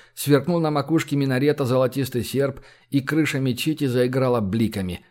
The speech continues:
а в машине ожила рация. Бриджит сообщила нам цель, транслируя картинку на экраны армейских планшетов.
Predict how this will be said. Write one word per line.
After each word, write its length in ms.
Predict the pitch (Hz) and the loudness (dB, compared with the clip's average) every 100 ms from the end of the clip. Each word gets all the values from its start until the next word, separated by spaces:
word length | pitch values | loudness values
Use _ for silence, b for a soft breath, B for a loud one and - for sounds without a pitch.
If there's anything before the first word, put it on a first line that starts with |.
| b | b
а 140 | - 107 | -6 -2
в 20 | |
машине 480 | 101 - 127 156 165 | -2 -2 -2 -2 -2
ожила 300 | 135 135 131 | 0 2 2
рация. 540 | 120 90 - 71 - _ _ _ _ - | 2 -2 -8 -14 -16 _ _ _ _ -2
Бриджит 400 | 131 185 175 170 | 4 4 4 2
сообщила 500 | 156 135 - 170 151 | 0 0 2 2 4
нам 240 | 135 127 | 2 0
цель, 360 | - 160 147 B B | 2 4 4 B B
транслируя 600 | - 120 113 127 156 147 | -2 -2 0 2 4 4
картинку 520 | 143 127 113 160 156 131 | 2 -2 -2 -4 -2 0
на 160 | 120 | 0
экраны 300 | 113 135 143 | 0 0 2
армейских 520 | 135 123 123 120 131 | 2 2 0 -2 -6
планшетов. 540 | - 135 135 113 - | -4 -4 -2 -4 -4